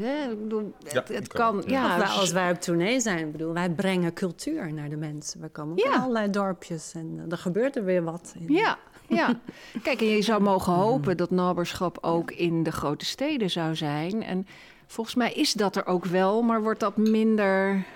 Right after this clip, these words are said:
Speaker 1: uitgedragen of zo, hè? En natuurlijk,
Speaker 2: Dat is er,
Speaker 1: eh,
Speaker 2: eh, dat is, nou, de, wat dat betreft heeft de corona wel, wel iets goeds gedaan. Eh, wat dat betreft dan. Omdat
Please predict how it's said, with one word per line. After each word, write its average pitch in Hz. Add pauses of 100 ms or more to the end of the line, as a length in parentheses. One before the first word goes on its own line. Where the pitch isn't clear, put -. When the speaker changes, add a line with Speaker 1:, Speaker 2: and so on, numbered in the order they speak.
(100)
Speaker 1:
uitgedragen 170
of 147
zo, 151
hè? 247
En 165
natuurlijk, 170
Speaker 2:
Dat -
is 160
er, 160
Speaker 1:
eh, 175
Speaker 2:
eh, -
dat 95
is, 104
nou, 123
de, 127
wat 139
dat 180
betreft 151
heeft 143
de 135
corona 143
wel, 135
wel 131
iets 131
goeds 170
gedaan. 123 (320)
Eh, 107 (540)
wat 95
dat 117
betreft 95 (180)
dan. 95 (520)
Omdat 104